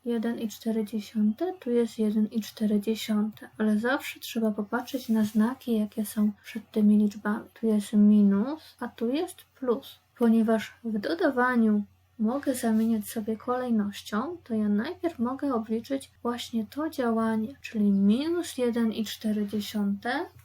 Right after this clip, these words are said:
plus jeden i cztery dziesiąte. Z tego działania po prostu wyjdzie zero.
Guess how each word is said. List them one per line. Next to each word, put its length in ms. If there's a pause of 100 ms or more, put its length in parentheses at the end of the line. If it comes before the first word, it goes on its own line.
(160)
plus 460
jeden 500
i 80
cztery 460
dziesiąte. 680 (160)
Z 40
tego 280
działania 500
po 120
prostu 440
wyjdzie 400
zero. 560